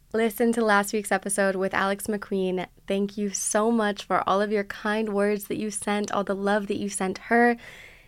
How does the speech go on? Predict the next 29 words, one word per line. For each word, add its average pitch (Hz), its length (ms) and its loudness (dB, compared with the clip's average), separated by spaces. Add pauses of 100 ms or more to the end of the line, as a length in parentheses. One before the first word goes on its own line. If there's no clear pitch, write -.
It 226 120 6
means 233 320 6
the 233 100 4
world 214 340 6
to 233 80 0
me 208 280 4
to 196 140 -2
get 196 180 0
to 208 100 -2
share 185 640 0 (180)
one 208 240 2
of 202 80 4
my 202 140 4
favorite 196 340 2
relationships 202 840 0
with 190 240 -4
you 214 80 0
guys 277 400 2
and 226 140 2
to 208 80 -2
have 196 320 0
you 185 360 0
respond 185 640 -2
so 202 180 0
well 185 420 0
and 185 180 -2
so 196 180 -2
lovingly 196 680 0
and 190 200 -2